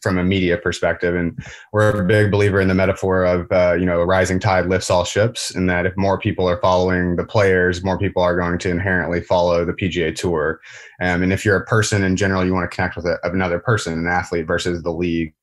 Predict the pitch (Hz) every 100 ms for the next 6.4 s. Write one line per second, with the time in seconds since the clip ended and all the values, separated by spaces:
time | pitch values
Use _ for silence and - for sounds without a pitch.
0 | 85 98 90 85 - - - 110 123 127
1 | 113 - 104 - 107 101 95 - 104 98
2 | 90 95 92 90 98 92 101 92 92 87
3 | 98 92 87 85 90 87 85 87 85 82
4 | - 92 87 87 92 92 104 98 - 107
5 | 92 - 127 120 110 98 92 92 - 95
6 | - 95 92 90